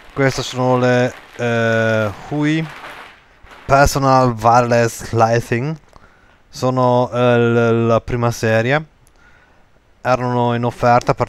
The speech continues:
centoquaranta euro, eh, su Amazon.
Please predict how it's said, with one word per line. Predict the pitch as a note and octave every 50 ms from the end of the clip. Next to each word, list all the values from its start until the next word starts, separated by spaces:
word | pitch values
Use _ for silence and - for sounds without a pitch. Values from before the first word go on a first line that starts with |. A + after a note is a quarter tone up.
| -
centoquaranta | - - - - C3 C3+ C#3+ C#3+ - - C#3 - - - B2+ A#2+ A#2 A#2+ A#2+ A#2+ A#2+ - B2+ B2 A2+ A2
euro, | A#2 A#2+ A#2+ A#2 A#2 A#2+ A#2 A2+ A2+ -
eh, | - A#2 A#2+ A#2 A2+ G#2+ G#2+ G#2
su | - - - A2+
Amazon. | A2 A2 A2 A2 A2 G#2 G#2 G#2+ G#2+ A2 A#2 A#2+